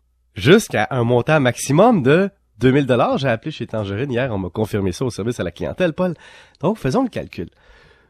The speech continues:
Mettons qu'avec Facebook, les journées sont plus faciles. Vous, vous ouvrez un compte chez Tangerine,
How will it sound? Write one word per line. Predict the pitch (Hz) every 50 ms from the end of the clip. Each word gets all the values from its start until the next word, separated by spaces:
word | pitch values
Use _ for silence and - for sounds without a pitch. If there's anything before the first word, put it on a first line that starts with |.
| _ - 135
Mettons | 156 226 349 349 - 381 381
qu'avec | 349 - 135 123 127 120
Facebook, | - - 120 117 107 95 107 151 196 -
les | - 123 104
journées | 104 101 117 110 113 135 165
sont | 170 - 120
plus | 107 - 123
faciles. | - 110 92 - - 135 160 226 226 147 120 _ _ _ _ _ _ -
Vous, | 139 262 339 339
vous | 233 170 135 139
ouvrez | 127 131 175
un | 185 131
compte | 110 - 156 156 180 -
chez | - 113 -
Tangerine, | 110 104 101 90 92 85 - 120 135 151 - -